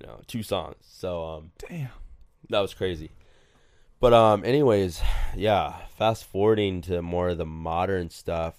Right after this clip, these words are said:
Speaker 1: Uh, I mean, my first festival, you know, we, we kinda worked our way up in a s-, local festival in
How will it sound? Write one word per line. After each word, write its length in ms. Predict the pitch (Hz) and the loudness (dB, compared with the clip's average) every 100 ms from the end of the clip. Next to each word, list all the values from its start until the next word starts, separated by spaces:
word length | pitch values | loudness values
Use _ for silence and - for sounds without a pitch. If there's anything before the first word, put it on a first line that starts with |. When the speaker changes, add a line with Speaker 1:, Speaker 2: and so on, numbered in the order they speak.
| - | -10
Speaker 1:
Uh, 320 | 80 82 80 | -6 -6 -6
I 120 | 80 | -6
mean, 220 | 85 82 80 | -8 -8 -8
my 160 | 80 - - | -10 -12 -8
first 240 | 98 - | -6 -8
festival, 960 | - 92 92 - 90 95 95 95 90 - _ _ _ _ | -8 -6 -6 -10 -4 -2 0 0 -2 -6 _ _ _ _
you 100 | 85 | -8
know, 120 | 82 | -6
we, 140 | 85 85 | -6 -6
we 120 | 90 | -8
kinda 280 | - 92 80 | -6 -4 -4
worked 600 | 80 87 92 - - - | -4 -2 -4 -8 -20 -14
our 180 | 78 80 | -10 -8
way 360 | 82 85 85 80 | -6 -4 -4 -6
up 420 | 82 87 - - | -4 -6 -6 -10
in 260 | 80 80 | -12 -10
a 100 | 78 | -12
s-, 180 | 78 - | -14 -10
local 320 | 85 85 - | -8 -8 -8
festival 640 | - 85 - 87 85 85 82 | -8 -8 -8 -6 -4 -4 -4
in 440 | 82 78 76 73 | -8 -10 -14 -18